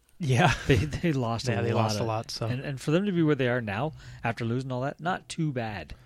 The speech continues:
Speaker 1: Yep.
Speaker 2: But on the outside
Speaker 1: It,
Speaker 2: looking in.
Speaker 1: it'll be tough.
Speaker 2: Yep.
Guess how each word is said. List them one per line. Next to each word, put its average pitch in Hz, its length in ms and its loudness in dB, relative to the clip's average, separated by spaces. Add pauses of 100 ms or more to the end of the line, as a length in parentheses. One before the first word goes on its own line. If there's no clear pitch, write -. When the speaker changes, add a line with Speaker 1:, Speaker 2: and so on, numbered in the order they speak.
(160)
Speaker 1:
Yep. 135 240 6 (440)
Speaker 2:
But 95 180 -6 (680)
on 104 120 -6
the 101 80 -4
outside 101 260 -2
Speaker 1:
It, 185 100 12
Speaker 2:
looking 92 80 4
in. 90 120 -12 (260)
Speaker 1:
it'll 196 120 12
be 160 120 10
tough. - 420 0 (120)
Speaker 2:
Yep. 113 120 -2